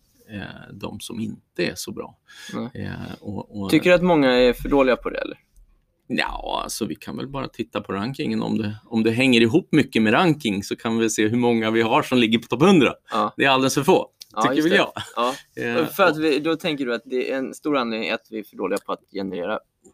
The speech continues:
Speaker 2: power då?
Speaker 1: Ja, det är en bidragande orsak, för det är
Speaker 2: Ja.
Speaker 1: inte hundra procent samband.
Speaker 2: Nej.
Speaker 1: Eh,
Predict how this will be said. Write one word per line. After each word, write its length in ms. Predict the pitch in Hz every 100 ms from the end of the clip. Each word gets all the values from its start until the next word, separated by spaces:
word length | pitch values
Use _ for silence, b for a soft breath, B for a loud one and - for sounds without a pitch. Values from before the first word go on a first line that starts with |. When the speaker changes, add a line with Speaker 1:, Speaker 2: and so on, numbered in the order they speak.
| -
Speaker 2:
power 240 | 87 123
då? 100 | - _ _ _ -
Speaker 1:
Ja, 260 | 117 170
det 100 | 147
är 40 | 160
en 100 | 160
bidragande 460 | 151 123 123 123
orsak, 460 | 131 107 143 101 -
för 120 | -
det 60 | 135
är 20 |
Speaker 2:
Ja. 60 | 139
Speaker 1:
inte 140 | 160
hundra 400 | 156 175 226 170
procent 320 | - 113 101
samband. 400 | - 78 - - - _ _ _ _
Speaker 2:
Nej. 180 | -
Speaker 1:
Eh, 40 | 110